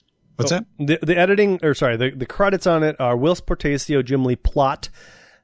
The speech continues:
Speaker 2: Chris Claremont, script. So this is definitely, and I think we, we, we, I'm sure we talked about it, but, like, he's being pushed aside. Um, so he's writing the script, so he could absolutely be basically writing his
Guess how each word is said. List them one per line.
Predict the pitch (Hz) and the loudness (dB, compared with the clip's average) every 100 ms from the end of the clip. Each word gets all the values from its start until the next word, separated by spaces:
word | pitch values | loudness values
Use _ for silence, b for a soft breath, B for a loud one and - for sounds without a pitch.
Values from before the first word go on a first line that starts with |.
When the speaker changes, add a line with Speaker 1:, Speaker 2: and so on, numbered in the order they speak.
| B | B
Speaker 2:
Chris | - 160 | -2 -2
Claremont, | - 165 151 131 120 - | -2 -2 0 0 -4 -8
script. | - - 117 - | -12 -6 -8 -4
So | 139 | -2
this | 156 | -2
is | 160 | -2
definitely, | 127 143 131 135 131 123 120 117 110 101 _ _ - | 0 0 2 -2 -2 -4 -2 -2 -2 -6 _ _ -4
and | |
I | 127 | -2
think | 151 | 0
we, | 147 | -2
we, | 135 | -2
we, | 139 160 | -2 0
I'm | 160 | 0
sure | 139 147 | -2 -2
we | |
talked | 120 127 113 - | 0 -2 -2 -6
about | 107 104 | -8 -8
it, | 110 | -8
but, | 120 | -12
like, | - 107 | -10 -12
he's | - 147 | -6 -8
being | 127 135 120 | 0 0 0
pushed | - 143 131 - | 0 -2 -2 -10
aside. | - - 110 101 101 98 b b b b b b | -12 -6 -4 -4 -6 -10 b b b b b b
Um, | - 107 104 | -8 -6 -6
so | - 160 147 147 | 0 2 2 -2
he's | 135 170 208 | -2 -2 0
writing | 214 233 214 | 0 2 0
the | 180 | -2
script, | - 117 - | 0 -2 -2
so | - 165 | 0 2
he | 165 | 2
could | - | 2
absolutely | 147 139 135 160 139 139 135 117 | 2 2 0 -2 2 2 2 0
be | 117 | -2
basically | 113 117 113 120 117 | 0 -2 -2 -4 -2
writing | 113 113 117 113 | 0 0 0 -2
his | 104 107 98 - | -4 -6 -8 -14